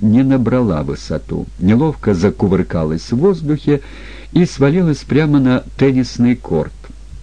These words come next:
до смерти напугав двух новеньких девчонок. Их угораздило там тренироваться. Нам тогда по первое число досталось.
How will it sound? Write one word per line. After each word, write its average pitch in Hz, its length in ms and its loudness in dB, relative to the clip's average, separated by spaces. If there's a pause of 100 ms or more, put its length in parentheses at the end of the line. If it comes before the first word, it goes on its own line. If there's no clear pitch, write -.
(160)
до 135 200 2
смерти 131 460 -2
напугав 104 600 2
двух 87 320 -2
новеньких 87 560 0
девчонок. 76 600 -2 (520)
Их 117 340 2
угораздило 98 720 2
там 92 320 0
тренироваться. 117 920 -2 (640)
Нам 165 220 2
тогда 143 320 0
по 135 120 2
первое 160 400 0
число 131 380 0
досталось. 78 800 -4